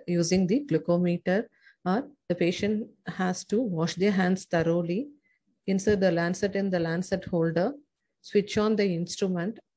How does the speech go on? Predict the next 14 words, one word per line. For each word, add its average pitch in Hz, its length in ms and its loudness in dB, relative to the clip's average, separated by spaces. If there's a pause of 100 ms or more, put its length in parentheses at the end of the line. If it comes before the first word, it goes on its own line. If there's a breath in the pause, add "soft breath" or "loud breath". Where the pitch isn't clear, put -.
insert 180 500 0
the 175 140 4 (100)
test, - 400 -2
uh, 170 440 0
test 175 240 0
strip - 360 0 (640)
in 190 120 0
the 175 80 0
socket 175 420 -2
allot-, 160 400 0 (120)
uh, 170 260 -2
allotted, 170 520 0 (680)
and, 185 300 0 (100)
uh, 170 540 -2